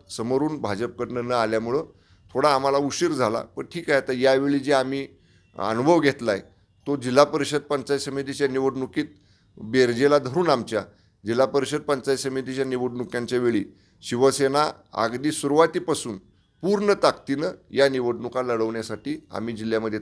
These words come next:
तयारी करू आणि अत्यंत पोषक वातावरण, विशेषतः शिवसेनेचं जे नेतृत्व आहे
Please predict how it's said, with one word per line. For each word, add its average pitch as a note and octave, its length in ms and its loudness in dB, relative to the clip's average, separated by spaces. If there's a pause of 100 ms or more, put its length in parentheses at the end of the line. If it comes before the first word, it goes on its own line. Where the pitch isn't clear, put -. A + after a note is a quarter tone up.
तयारी G#2 240 2
करू A#2+ 240 -4
आणि D3 140 -4
अत्यंत - 480 -4
पोषक C3 500 -6
वातावरण, A#2 440 -2
विशेषतः A#2+ 520 0 (560)
शिवसेनेचं C#3 640 0
जे C3+ 160 -4
नेतृत्व C#3+ 480 -2
आहे G#2+ 140 4